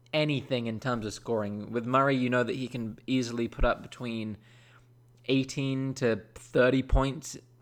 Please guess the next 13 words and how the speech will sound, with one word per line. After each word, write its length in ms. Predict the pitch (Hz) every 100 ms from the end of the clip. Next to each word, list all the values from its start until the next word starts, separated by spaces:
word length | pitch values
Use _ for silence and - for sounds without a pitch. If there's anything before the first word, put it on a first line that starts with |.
| _ -
on 120 | 123
any 180 | 127 131
given 360 | 123 123 127 123
night, 360 | 123 151 - - _ _ _ _ _
and 200 | 123 127
the 40 |
Nuggets 360 | 123 135 135 127
were 100 | 123
really 440 | 113 117 131 127
missing 400 | 120 117 113 117
that 140 | 110 104
offensive 520 | 110 110 113 110 107
firepower. 760 | - 117 113 113 113 110 110